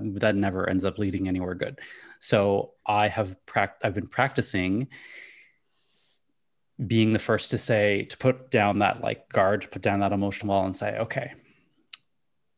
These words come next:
you know, I was wrong. Uh, I'm sorry." But, and, and doing it from a, from an authentic place.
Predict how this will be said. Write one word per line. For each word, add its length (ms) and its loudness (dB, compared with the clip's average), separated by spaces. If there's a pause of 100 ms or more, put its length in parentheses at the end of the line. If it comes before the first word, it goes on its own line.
(160)
you 120 -2
know, 220 -6
I 120 0
was 180 -4
wrong. 380 -2 (180)
Uh, 320 -6
I'm 160 -8
sorry." 540 -6
But, 160 -8 (260)
and, 120 0
and 120 2
doing 140 4
it 80 -2
from 160 0
a, 120 2
from 160 -2
an 120 0
authentic 460 -6
place. 280 -10